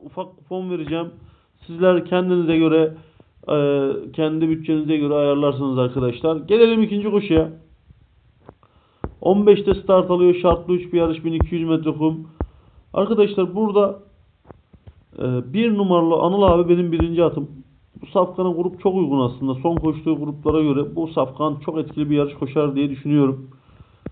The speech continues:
Daha sonra altı numaralı Kadir Berk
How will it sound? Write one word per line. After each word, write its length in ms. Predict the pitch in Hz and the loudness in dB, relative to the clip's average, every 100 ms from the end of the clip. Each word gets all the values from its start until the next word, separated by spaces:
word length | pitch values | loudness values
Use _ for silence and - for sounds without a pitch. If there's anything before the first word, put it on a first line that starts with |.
| _ - | _ 2
Daha 200 | 170 214 | 4 4
sonra 340 | 214 190 170 165 - _ - | 2 2 2 -2 -14 _ 0
altı 340 | 143 156 165 | 2 2 0
numaralı 320 | 196 175 165 | 0 0 0
Kadir 320 | - 151 175 | -2 2 4
Berk 260 | 160 160 160 | 4 2 2